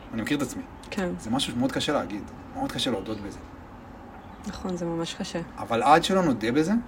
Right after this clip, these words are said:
Speaker 1: מול עצמנו, לא נוכל להתחיל. זה הדבר הראשון, זה המהלך הראשון.
Speaker 2: כן.
Speaker 1: זה החלק, זה ה-, זה השלב הראשון של הקרב. <laughs> זה הקרב הראשון במלחמה.
Speaker 2: זה הקרב הראשון.
Speaker 1: אני לא מכיר, אני לא מכיר את עצמי. ואז מתחיל. המסע לעבר הריקנות.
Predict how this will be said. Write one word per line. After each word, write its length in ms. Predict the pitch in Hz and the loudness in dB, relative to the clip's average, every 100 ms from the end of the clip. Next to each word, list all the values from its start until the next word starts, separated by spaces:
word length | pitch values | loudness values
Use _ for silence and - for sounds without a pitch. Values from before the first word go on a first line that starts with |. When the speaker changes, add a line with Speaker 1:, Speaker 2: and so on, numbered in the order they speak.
| - | -2
Speaker 1:
מול 120 | 127 120 | 2 2
עצמנו, 420 | - 135 185 185 | 4 4 4 4
לא 60 | |
נוכל 280 | 147 - 160 | 2 2 4
להתחיל. 360 | 170 104 - - - - - - - - - | 4 4 -4 -8 -10 -10 -10 -8 -8 -6 -2
זה 140 | 127 | 6
הדבר 200 | 131 139 | 8 10
הראשון, 340 | 143 113 135 98 | 10 8 0 2
זה 100 | 120 | 8
המהלך 300 | 143 147 139 | 12 12 10
הראשון. 320 | 123 113 120 - - - - | 6 2 0 -2 -4 -6 -8
Speaker 2:
כן. 200 | - 185 180 - - | -6 -4 -4 -6 -2
Speaker 1:
זה 140 | - 165 | 8 10
החלק, 340 | 180 175 175 | 10 8 8
זה 180 | 127 180 | 8 10
ה-, 120 | 175 | 10
זה 120 | 123 | 6
השלב 220 | 165 185 156 | 8 10 10
הראשון 260 | 117 143 | 8 4
של 100 | - | 2
הקרב. 420 | - 95 92 - - - - | 0 -2 -4 -4 -8 -8 -8
<laughs> 340 | - - - - | -8 -6 -4 10
זה 140 | 165 | 12
הקרב 240 | 175 170 | 12 12
הראשון 260 | 160 127 135 | 10 10 8
במלחמה. 400 | 123 - - - - - - | 6 4 -4 -6 -8 -8 -4
Speaker 2:
זה 80 | |
הקרב 260 | 185 180 170 | -2 0 2
הראשון. 260 | 175 170 135 | 2 2 6
Speaker 1:
אני 140 | 214 | 8
לא 80 | 226 | 8
מכיר, 320 | 202 196 190 | 6 4 4
אני 140 | 156 196 | 4 6
לא 80 | 202 | 6
מכיר 280 | 202 202 | 4 2
את 60 | 185 | 0
עצמי. 220 | - - - - - - - - - - - - - - - 120 | -2 -6 -6 -10 -10 -10 -10 -10 -10 -10 -10 -10 -10 -10 -6 2
ואז 220 | 117 110 | 4 4
מתחיל. 260 | - - - - - - - - - - - - - - - - - - - | 0 -6 -8 -10 -10 -10 -10 -10 -10 -10 -10 -10 -10 -10 -10 -8 -8 -6 0
המסע 380 | 117 104 - 127 | 2 4 8 8
לעבר 280 | 117 117 107 | 10 8 6
הריקנות. 600 | 95 92 98 95 82 - | 4 -2 -4 -4 -4 -8